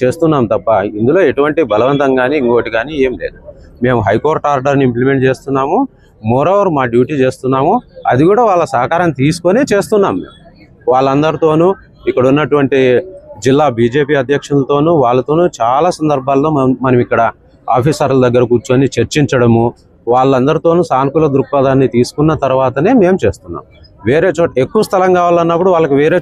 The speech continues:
చోట ప్రొవైడ్ చేసినాం, అవి దూరం ఉంది, అవి వద్దన్నారు. కాబట్టి హైకోర్టుకు వాళ్ళు పోతే హైకోర్టు, "సరేలే, ఈ స్థలానికే మీరు వెళ్ళండి" అని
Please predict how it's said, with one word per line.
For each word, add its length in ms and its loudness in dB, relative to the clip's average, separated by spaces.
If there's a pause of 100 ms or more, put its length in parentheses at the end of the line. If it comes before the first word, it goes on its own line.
చోట 160 0
ప్రొవైడ్ 300 0
చేసినాం, 340 0
అవి 120 2
దూరం 320 0
ఉంది, 160 0
అవి 140 2
వద్దన్నారు. 600 -4 (380)
కాబట్టి 280 0
హైకోర్టుకు 460 0
వాళ్ళు 160 2
పోతే 240 2
హైకోర్టు, 420 0
"సరేలే, 360 2
ఈ 140 2
స్థలానికే 500 0
మీరు 180 2
వెళ్ళండి" 440 2
అని 140 -4